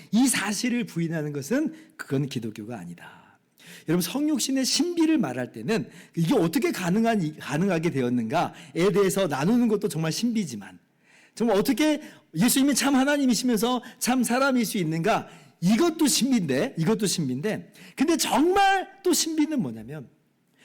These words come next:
왜 하나님이 그렇게까지 하시는가, 이게 또 신비예요. 그죠? 왜 하나님이 그렇게까지 하세요? 이걸 다 헤아릴 수가 있어요? 헤아릴 수가 없어요.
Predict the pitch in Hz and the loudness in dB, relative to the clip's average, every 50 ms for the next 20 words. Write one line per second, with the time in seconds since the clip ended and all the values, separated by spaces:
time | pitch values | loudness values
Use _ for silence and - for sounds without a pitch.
0 | - - - - 147 196 320 381 392 359 - 330 359 415 415 427 403 403 415 403 | -20 -20 -8 -2 2 4 4 4 4 4 2 2 2 2 2 2 2 2 2 2
1 | 370 - 254 285 226 302 302 311 302 277 262 269 262 240 214 - 226 202 180 165 | 2 2 2 2 2 2 0 2 0 0 0 0 -2 -2 -2 -2 -2 -2 -2 -2
2 | 180 165 143 117 104 - - _ _ - 175 180 247 - - 175 - - 214 202 | 0 -2 -2 -2 -6 -12 -20 _ _ 0 2 2 2 0 -2 -6 -6 -6 -6 -6
3 | 170 143 113 95 73 - - _ _ _ _ _ _ _ _ _ _ _ _ _ | -8 -10 -12 -14 -18 -20 -20 _ _ _ _ _ _ _ _ _ _ _ _ _
4 | _ _ _ _ _ _ _ _ _ _ _ _ _ _ _ _ - - 170 175 | _ _ _ _ _ _ _ _ _ _ _ _ _ _ _ _ -6 -4 0 2
5 | 240 226 - - - - - _ _ _ _ _ - 190 226 220 226 226 226 226 | 2 2 0 -2 -6 -18 -20 _ _ _ _ _ 2 2 4 4 4 2 2 2
6 | 208 180 - 135 139 - - - 165 143 - 135 127 123 - 120 110 110 117 _ | 0 0 -2 -6 -14 -14 -12 -10 -10 -10 -10 -12 -16 -16 -18 -20 -20 -20 _ _
7 | _ _ _ _ _ _ _ _ _ _ _ _ - 170 - - 220 269 285 202 | _ _ _ _ _ _ _ _ _ _ _ _ -20 -10 -4 0 2 2 2 2
8 | 190 202 202 220 247 262 262 262 247 196 - 226 233 175 117 113 - 151 160 190 | 2 2 2 2 2 2 2 2 0 0 -2 -4 -6 -6 -6 -8 -10 -14 -14 -14
9 | - _ _ _ _ _ _ _ _ _ _ _ _ _ _ _ _ _ - - | -16 _ _ _ _ _ _ _ _ _ _ _ _ _ _ _ _ _ -12 -8
10 | 226 240 247 240 214 - - - - 147 110 - - - - | -6 -4 -4 -4 -6 -8 -10 -14 -16 -18 -18 -20 -20 -20 -20